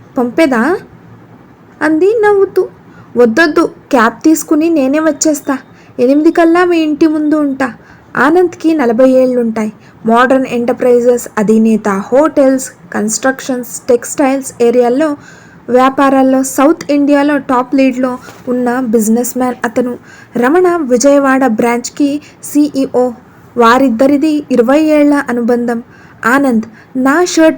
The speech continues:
బాగుందా?" ఎక్కడ లేని హుషారుతో తుళ్ళిపడుతున్నాడు రమణ. అతని మొహం వెలిగిపోతుంది. "చూడయ్యా, తనకి అవార్డు వచ్చినంత సంబరపడిపోతున్నాడు మీ అన్న. రాత్రంతా ఒకటే ముచ్చట్లు నీ గురించి.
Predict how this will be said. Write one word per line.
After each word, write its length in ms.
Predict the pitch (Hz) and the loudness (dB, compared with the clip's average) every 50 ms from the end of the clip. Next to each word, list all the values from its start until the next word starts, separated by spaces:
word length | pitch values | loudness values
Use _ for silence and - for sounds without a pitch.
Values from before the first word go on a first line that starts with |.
| - | 0
బాగుందా?" 580 | 240 220 226 247 269 285 269 247 226 196 240 285 - - - - - - - - - 247 | 2 2 2 4 2 2 2 0 0 -2 -4 -4 -8 -14 -20 -20 -20 -20 -20 -8 -2 -2
ఎక్కడ 380 | 254 262 - - - 359 370 | -2 -2 -2 0 2 4 4
లేని 340 | 370 339 349 339 330 330 330 | 4 4 4 2 2 0 0
హుషారుతో 760 | 311 269 277 269 - 285 277 277 277 277 - 339 311 311 311 - - - - - - - | -2 -2 -2 -2 -2 0 0 0 0 -2 -2 -4 -4 -4 -6 -8 -14 -20 -20 -16 -4 0
తుళ్ళిపడుతున్నాడు 1080 | 269 269 277 311 359 370 359 330 320 - 320 302 302 294 302 302 320 370 415 392 330 | 2 4 4 4 4 4 2 0 0 0 -2 -2 -2 -2 -2 -2 0 0 0 0 2
రమణ. 360 | 320 311 277 254 240 233 247 277 - - - - - - - - - | 0 0 0 0 -2 -4 -6 -8 -12 -18 -20 -20 -14 -8 -4 -2 -2
అతని 260 | 226 226 285 285 294 | 0 0 0 0 2
మొహం 440 | 285 269 262 254 285 294 294 294 269 | 2 0 0 0 0 -2 0 -2 0
వెలిగిపోతుంది. 840 | 214 202 190 208 220 233 226 - 277 269 262 269 269 262 254 262 262 - - - - - - - - | 0 0 2 2 0 0 0 2 2 2 2 0 -2 -2 -4 -4 -8 -10 -16 -20 -20 -20 -12 -6 -2
"చూడయ్యా, 540 | 233 233 247 269 277 277 277 247 254 285 311 - - - - _ - 233 | 0 0 2 4 4 4 2 2 0 -2 -4 -6 -12 -20 -18 _ -4 -2
తనకి 260 | 202 220 262 262 - | -2 -2 -2 0 0
అవార్డు 440 | 294 254 214 196 190 202 233 262 285 | 0 0 0 0 0 2 2 2 2
వచ్చినంత 680 | 277 277 277 277 - 277 269 269 277 269 - 302 294 | 2 2 0 0 -2 -2 -2 -2 -2 -2 0 0 0
సంబరపడిపోతున్నాడు 1600 | 285 285 277 - 202 220 254 269 262 - 269 262 254 - - - - - - - - 247 240 240 247 254 247 254 254 247 254 320 | 0 0 -2 -2 0 0 0 0 2 2 2 2 0 0 -4 -12 -20 -20 -10 -2 2 2 2 2 2 -2 -4 -2 -4 -2 0 0
మీ 260 | 330 320 311 311 311 - - | 0 0 0 -4 -6 -4 -4
అన్న. 340 | 233 226 233 254 269 277 269 - - - - - - - | -2 -2 -2 -2 -4 -6 -6 -10 -16 -20 -20 -18 -10 -4
రాత్రంతా 600 | 214 220 196 208 226 226 277 277 277 285 277 302 294 | -2 0 0 0 0 0 0 0 0 0 2 2 2
ఒకటే 560 | 285 254 240 - 220 214 214 214 214 226 262 | 2 2 2 0 -4 -2 0 2 2 2 2
ముచ్చట్లు 520 | 285 294 277 277 - 311 294 285 294 302 | 0 0 -2 -2 0 0 0 2 2 0
నీ 180 | 294 285 294 285 | 0 2 0 0
గురించి. 480 | 233 294 - 294 285 277 - - 320 | 0 0 -2 -2 -2 -4 -6 -8 -10